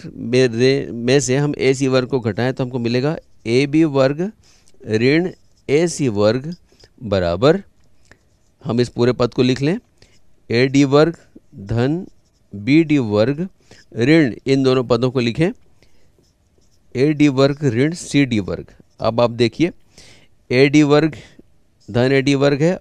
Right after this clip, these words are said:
और ऋण एडी वर्ग है, ये दोनों कैंसिल हो गए। अब आपके पास बचता है बीडी का वर्ग ऋण सीडी का वर्ग। इस सीडी के वर्ग का पक्षांतर आप इस तरफ कर दें और इस, इस ऋण एसी वर्ग का पक्षांतर उधर कर दें, तो हमको क्या मिलता है देखिए, यहाँ हमको मिलेगा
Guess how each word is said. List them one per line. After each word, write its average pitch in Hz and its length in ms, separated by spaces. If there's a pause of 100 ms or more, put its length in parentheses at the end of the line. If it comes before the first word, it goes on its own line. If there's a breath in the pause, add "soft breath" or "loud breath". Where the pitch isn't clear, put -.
और 107 200
ऋण 113 180
एडी 113 200
वर्ग 113 220
है, 113 120
ये 113 80
दोनों 107 220
कैंसिल 110 360
हो 131 80
गए। 156 140 (420 loud breath)
अब 139 100
आपके 160 260
पास 165 200
बचता 139 360
है 170 200
बीडी 127 380
का 139 140
वर्ग 156 260 (440 soft breath)
ऋण 147 260
सीडी 127 360
का 110 120
वर्ग। 90 220 (480 soft breath)
इस 175 120
सीडी 156 280
के 147 100
वर्ग 127 220
का 135 120
पक्षांतर 110 520
आप 120 140
इस 127 120
तरफ 143 220
कर 95 120
दें 139 160 (380 loud breath)
और 127 220
इस, 156 260 (180)
इस 170 320 (220)
ऋण 156 200
एसी 151 300
वर्ग 135 220
का 139 80
पक्षांतर 117 460
उधर 135 260
कर 120 160
दें, 131 120
तो 131 120
हमको 127 200
क्या 123 160
मिलता 127 280
है 151 80
देखिए, 123 300 (360 soft breath)
यहाँ 127 180
हमको 135 220
मिलेगा 127 400